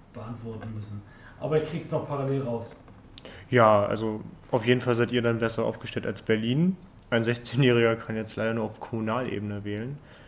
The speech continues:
Speaker 2: Obwohl wir jetzt nächstes Jahr den Superwahltag haben, ist schon ein bisschen tragisch. Dann gehst du dort rein und kannst auch nur einen Stimmzettel ausfüllen.
Speaker 1: Ja.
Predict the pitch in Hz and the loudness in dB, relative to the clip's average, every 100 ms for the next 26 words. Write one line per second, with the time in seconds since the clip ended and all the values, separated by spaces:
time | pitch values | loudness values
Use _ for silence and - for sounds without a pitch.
0 | - - - - - 120 113 127 123 123 | -20 -20 -20 -6 0 2 4 6 6 6
1 | 123 123 120 113 117 110 113 110 117 110 | 4 -2 -2 -4 -2 -2 -2 -4 -2 0
2 | 98 98 - 104 - 101 107 104 127 113 | 2 -2 -2 -8 -6 -6 -6 -4 -4 -2
3 | 113 104 - 110 113 - 117 113 120 113 | -4 -6 0 0 0 -2 -4 -4 -4 -6
4 | 113 110 113 117 - 113 110 110 117 110 | -2 0 0 -2 -4 -6 -6 -4 -4 -2
5 | 110 107 - 113 110 104 104 104 104 - | -4 -6 -8 -6 -6 -6 -6 -4 -2 0
6 | 139 139 170 190 - - 147 151 139 | 2 2 0 -4 -8 -4 4 4 4